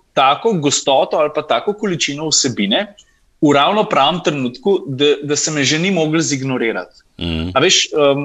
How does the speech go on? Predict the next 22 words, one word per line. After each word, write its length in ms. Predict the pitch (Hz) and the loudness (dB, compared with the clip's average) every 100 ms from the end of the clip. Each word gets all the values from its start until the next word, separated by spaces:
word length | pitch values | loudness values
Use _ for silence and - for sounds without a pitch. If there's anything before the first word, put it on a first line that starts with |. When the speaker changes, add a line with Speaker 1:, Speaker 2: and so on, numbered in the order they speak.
| 139 | -2
Speaker 1:
em, 200 | 143 139 | 0 0
na 100 | 143 | -2
Facebooku, 760 | 139 196 214 175 180 - 160 | 0 0 0 -2 -4 -2 0
jaz, 180 | 156 170 | 0 -2
ko 100 | - | -2
sem 160 | 190 185 | -6 -4
začel 320 | 147 - 185 | -2 2 2
vlog 320 | 151 139 165 | 4 2 2
delati, 440 | 135 123 165 175 143 | 0 0 0 -2 -4
je 40 | |
bil 160 | 131 135 | -2 -2
vlog, 360 | 120 123 156 165 - | 0 2 2 0 -12
eh, 100 | - 127 120 - | -8 -2 -2 -2
vsak 460 | 123 - 175 170 | 0 2 2 2
dan, 300 | 135 135 160 147 - - | 0 0 -2 -12 -20 -12
ko 120 | 113 | -6
sem 140 | 127 | -2
začel, 280 | 113 101 156 | -2 0 0
sto 180 | 143 151 | 0 0
dvaindevetdeset 640 | 143 147 143 135 135 127 | 0 0 2 0 -2 -4
dni 140 | 117 123 | -4 -4
zapored. 440 | 123 - 107 87 | -4 -4 -4 -4